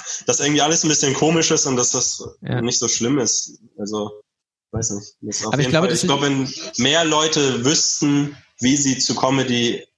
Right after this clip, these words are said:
Speaker 1: kommen könnten, dann würden es auch mehr machen. Aber irgendwo ist es ja auch unser Vorteil, dass es halt nicht so viele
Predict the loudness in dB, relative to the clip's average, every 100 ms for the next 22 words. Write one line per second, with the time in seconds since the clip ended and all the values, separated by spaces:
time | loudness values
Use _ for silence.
0 | _ _ _ -4 -2 0 -2 -2 -2 -2
1 | 0 0 -2 -4 -4 -2 -2 -4 -6 -2
2 | 0 2 0 0 0 -2 -2 -2 -2 0
3 | 0 0 0 -2 -2 -4 -4 -4 -6 -4
4 | -6 -6 -6 -6 -6